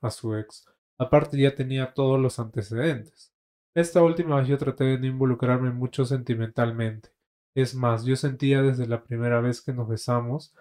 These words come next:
que él solo quería acostarse conmigo. Es así que en la fiesta conocí a otro chico, muy lindo, muy agradable, literalmente toda la noche estuve con él bailando y tomando. Hay videos donde él y yo nos estamos besando. Luego, como uno de mis amigos me dijo, "Vamos, te llevan a tu casa", y me llevó.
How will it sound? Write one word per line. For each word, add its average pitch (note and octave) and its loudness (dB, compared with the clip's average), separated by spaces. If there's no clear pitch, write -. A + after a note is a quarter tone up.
que C3 2
él B2+ -2
solo C3+ 0
quería B2 0
acostarse A#2+ -6
conmigo. A#2 -4
Es F#3 6
así A3 4
que A3 4
en F#3+ 2
la C#3 4
fiesta D#3 2
conocí C#3+ -2
a C#3+ 0
otro C#3 -4
chico, F3 -2
muy C#3+ 0
lindo, D3 2
muy C#3+ 0
agradable, C#3 2
literalmente C3+ -2
toda D3+ 0
la C3+ 0
noche C3+ -4
estuve C#3 0
con B2 -2
él C3 0
bailando C3 0
y C3 -12
tomando. A2 -6
Hay D#3 2
videos D3+ 4
donde B2+ -2
él C3+ 0
y B2 0
yo C3 0
nos C3+ -6
estamos B2+ -2
besando. A#2+ -2
Luego, G3 6
como D#3+ 0
uno F3+ -2
de F#3 -2
mis E3+ -4
amigos C#3+ 0
me C3+ 0
dijo, C3 -2
"Vamos, C3+ -2
te C3 -2
llevan C#3+ 0
a - -20
tu B2+ -8
casa", D3 0
y C#3+ -2
me B2 -2
llevó. A2+ -2